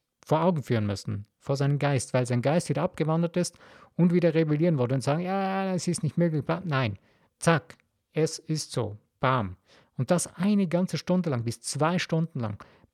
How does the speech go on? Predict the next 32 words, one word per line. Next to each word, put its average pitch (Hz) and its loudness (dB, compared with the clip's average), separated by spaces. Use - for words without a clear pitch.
bis 185 0
sich - -4
langsam 170 -2
das - -2
geändert 151 -2
hat, 104 -6
bis - -4
langsam 185 2
das 131 -2
Unterbewusstsein 147 2
begriffen 143 0
hat, 120 -2
"Hey, 160 0
der 139 4
meint 196 2
das 190 -2
ernst." 220 -4
Und 135 -2
sich - -4
das 139 -2
langsam 160 0
angefangen 156 0
hat 160 -2
zu - -6
beruhigen 175 0
und 135 0
dass 131 -2
dann 139 2
nicht 143 -2
mehr 131 -2
so 127 0
oft - -4